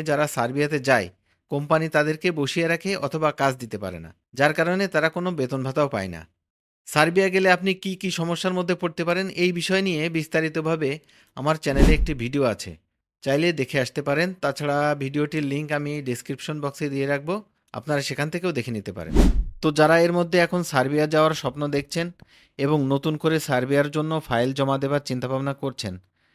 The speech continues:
তাদেরকে বলবো এই সব কিছু মাথায় রেখে পারিপার্শ্বিক সব কিছু বিচার বিবেচনা করে দেখবেন যে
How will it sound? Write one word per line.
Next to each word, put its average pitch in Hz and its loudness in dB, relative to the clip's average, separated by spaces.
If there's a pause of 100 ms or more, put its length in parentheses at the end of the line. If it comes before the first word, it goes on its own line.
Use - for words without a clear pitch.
(300)
তাদেরকে 147 2
বলবো 160 2 (500)
এই 135 0
সব 139 2
কিছু 170 -2
মাথায় 139 2
রেখে 139 -2
পারিপার্শ্বিক 131 -2
সব 123 -6
কিছু 143 -8
বিচার 135 -2
বিবেচনা 135 -2
করে 143 -2
দেখবেন 139 0
যে 131 0